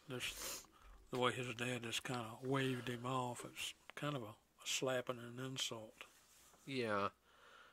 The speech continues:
Speaker 2: And then, you know, he spent years, you know, kinda going abroad. You know, he was smart and intelligent, but, you know, he was on that oil rig. Uh, you know, he saved all those people, and then he just kinda disappeared a little bit.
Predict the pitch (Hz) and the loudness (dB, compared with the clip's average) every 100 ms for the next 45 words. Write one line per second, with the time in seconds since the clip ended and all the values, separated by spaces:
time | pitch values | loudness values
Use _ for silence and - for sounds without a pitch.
0 | - 110 110 107 107 104 104 - 110 - | -8 6 6 8 4 6 2 6 4 6
1 | 104 104 104 101 98 104 101 98 95 98 | 4 6 6 4 2 4 8 10 10 6
2 | - 107 101 95 98 98 90 95 95 95 | 4 6 6 6 6 4 8 12 12 12
3 | 98 95 95 95 - - 110 - 92 - | 10 4 4 6 6 12 12 12 6 8
4 | 104 117 104 95 80 90 92 98 104 98 | 10 10 6 2 2 2 2 2 2 4
5 | 98 95 98 - 98 104 101 90 98 90 | 2 6 4 6 6 6 6 6 4 4
6 | 87 95 - - - - - - - - | 2 -4 -12 -20 -20 -20 -20 -20 -20 -20
7 | - - - - - 104 95 90 85 85 | -20 -20 -18 -18 0 4 6 6 4 0
8 | - - - - - - - _ _ _ | -8 -20 -20 -20 -20 -20 -20 _ _ _
9 | _ - - - - _ _ - 104 107 | _ -20 -20 -20 -20 _ _ 0 4 4
10 | 104 110 101 98 95 90 - - 95 92 | 6 6 6 6 6 4 0 -2 -2 0
11 | 90 98 - _ _ - 95 101 95 95 | 0 0 -6 _ _ -4 0 2 2 0
12 | - 101 92 87 85 - _ _ - - | 4 4 4 2 0 -10 _ _ -20 -20
13 | _ _ 107 - - 107 95 90 87 85 | _ _ -4 -2 2 4 4 2 0 -2
14 | 87 107 - | -2 -2 -2